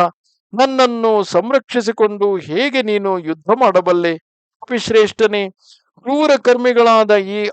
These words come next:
ಆ ರಾಕ್ಷಸರೊಡನೆ ಯುದ್ಧ ಮಾಡುತ್ತಿರುವಾಗ ನಿನ್ನ ಬೆನ್ನ-, ಬೆನ್ನಿನ ಮೇಲಿನಿಂದ ನಾನು ಭಯಪಟ್ಟು ಬಿದ್ದು ಬಿಡಬಹುದು. ಆಗ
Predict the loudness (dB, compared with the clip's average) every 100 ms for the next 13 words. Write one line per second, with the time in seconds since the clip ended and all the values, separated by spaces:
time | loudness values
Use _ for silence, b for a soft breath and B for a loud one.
0 | 0 4 6 6 4 2 -2 2 2 2
1 | 0 0 -4 -6 -6 -2 2 2 0 -4
2 | -4 0 2 2 2 0 b b b -6
3 | -4 0 0 2 0 2 2 2 0 0
4 | 0 0 0 2 4 2 0 -4 2 2
5 | 4 2 2 -2 -4 -2 0 -2 -4 -2
6 | -4 -4 -12 -10 -10 -8 -10 -6 -4 -2
7 | -4 -10 _ _ _ 0 2 4